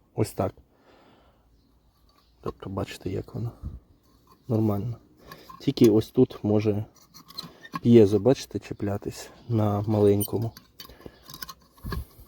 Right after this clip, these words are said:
Ось так ви встановлюєте сюди. І тут ось так от. Ну, трішечки не до кінця воно заходить через це. Але я думаю, що п'єзо можна тут ось так якось подвинути, ось так, і воно зайде,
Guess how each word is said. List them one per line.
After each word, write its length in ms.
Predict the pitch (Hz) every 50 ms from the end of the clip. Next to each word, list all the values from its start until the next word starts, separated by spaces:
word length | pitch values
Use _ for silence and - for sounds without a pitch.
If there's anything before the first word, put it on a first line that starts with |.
| - - - - - -
Ось 160 | 117 107 -
так 260 | - - 208 - -
ви 100 | - 98
встановлюєте 720 | - - - - 131 170 202 180 139 110 98 101 - -
сюди. 300 | - - - - 107 117 - - - - - - - - - - - - - - - - - - - -
І 100 | - 120
тут 260 | 117 - 127 123 - 117
ось 140 | 113 -
так 260 | - 113 110 - - -
от. 100 | - - - - - - - - - - - _ _ _ -
Ну, 80 | 185
трішечки 540 | - - 123 117 - - 117 - - - 113
не 100 | 104 101
до 140 | 101 104 101
кінця 320 | - - 107 - - 110
воно 240 | 104 104 104 98 104
заходить 420 | 107 107 - - - 117 101 101 -
через 240 | - - - 113 -
це. 200 | - - - 120 - _ - - - - - - _ _ _ _ _ _ _ _ _ _ _ _ _ _ - - - - - - - - - - - _ _ _ _ _ - _ _ _ - - - _ _ _
Але 220 | - 160 165 147 123
я 100 | 117 113
думаю, 340 | 120 120 123 117 110 110
що 220 | 110 - - 110 110
п'єзо 360 | - 117 113 110 107 113 110
можна 400 | 107 107 107 107 - 110 107 104
тут 220 | - - 113 -
ось 140 | 104 110 -
так 260 | - - 117 - - - _ - - - - - _ _ _ - -
якось 280 | 113 101 - 113 -
подвинути, 600 | - - 131 120 131 165 180 160 127 113 - -
ось 140 | 98 104 -
так, 280 | - - 107 - - 120
і 60 | 120
воно 240 | 120 104 98 98 98
зайде, 380 | - 107 101 101 101 107 104